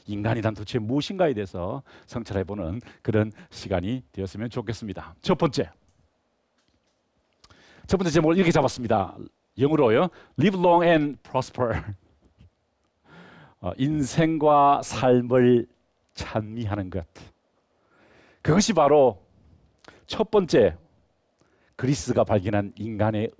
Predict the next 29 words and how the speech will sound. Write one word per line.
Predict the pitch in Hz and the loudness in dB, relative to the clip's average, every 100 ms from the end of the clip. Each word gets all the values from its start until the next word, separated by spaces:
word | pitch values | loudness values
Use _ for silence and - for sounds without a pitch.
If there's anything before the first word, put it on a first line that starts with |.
| - | -8
의미입니다. | 98 95 101 107 98 92 76 - _ - - | -6 -6 -8 -10 -10 -10 -12 -14 _ -20 -8
이 | 190 | -2
그림은요, | 208 202 160 165 - - | 2 2 2 2 0 -4
카라바조라는 | 139 147 156 170 165 151 135 | 0 2 4 4 2 0 0
화가가 | 117 120 127 | 0 2 2
그린 | 110 113 | 0 -4
건데요. | 107 87 135 175 - - | -6 -2 0 0 -4 -6
바쿠스입니다. | 117 - - 165 - 98 - 85 82 - | -4 -6 -8 -8 -8 -12 -14 -18 -18 -20
보십시오. | 104 - 135 101 _ _ _ _ _ _ | -20 -6 -4 -4 _ _ _ _ _ _
하, | - - - - - | -18 -14 -14 -14 -6
바쿠스라는 | 98 - 117 104 98 | -6 -6 -8 -6 -4
그림인데요. | 101 104 90 127 156 104 - | -4 -4 -2 -2 -2 -4 -20
아, | - 87 101 | -18 -14 -12
이게 | 101 107 92 _ _ - _ | -4 -4 -4 _ _ -20 _
잔치를 | - 117 - 139 | -4 -4 -2 -2
베풀고 | 98 92 101 92 | -2 -4 -6 -6
있는 | 95 | -4
것 | 87 | -4
같아요. | - 87 | -2 -4
그죠? | 98 | -4
하, | 165 _ _ - - - - - | -8 _ _ -20 -20 -20 -20 -20
정말 | - 110 120 113 | -16 -6 -4 -2
그 | 123 123 117 - - _ | 0 0 -2 -12 -20 _
인생의 | 123 131 139 127 | -6 -2 2 4
아름다움을 | 127 131 127 120 117 | 4 2 2 2 2
만끽하고 | 104 113 120 135 - 120 104 | 2 0 -2 -6 -2 -2 -2
있는 | 104 110 104 | -2 -4 -4
그런 | - 110 107 | -4 -2 -2
장면입니다. | - 101 98 90 87 78 | -4 -8 -8 -12 -12 -16